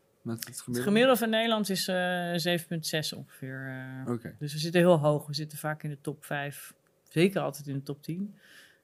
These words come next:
Speaker 2: Eh, we zijn vaak in de top vijf van de World Happiness Report rankings.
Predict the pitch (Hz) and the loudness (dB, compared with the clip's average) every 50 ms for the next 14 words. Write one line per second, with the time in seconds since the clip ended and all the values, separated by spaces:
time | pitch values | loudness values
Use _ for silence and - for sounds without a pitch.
0 | _ _ 160 147 143 143 139 143 135 - - - 147 147 151 - 147 143 139 - | _ _ -12 -12 -10 -10 -10 -10 -10 -10 -10 -6 -6 -6 -6 -6 -8 -10 -10 -10
1 | 147 143 - - - - - - 151 151 147 151 - - 139 139 139 139 135 139 | -12 -14 -14 -16 -20 -18 -6 -2 -2 -2 -2 -4 -6 -8 -8 -6 -6 -6 -6 -6
2 | 135 143 135 139 143 135 - 139 135 135 131 135 131 135 - 131 127 127 - - | -4 -6 -6 -4 -6 -10 -6 -6 -8 -6 -6 -8 -10 -10 -10 -10 -12 -12 -10 -12
3 | 127 127 123 - - 101 113 - - - - | -10 -10 -10 -10 -12 -16 -16 -16 -18 -20 -20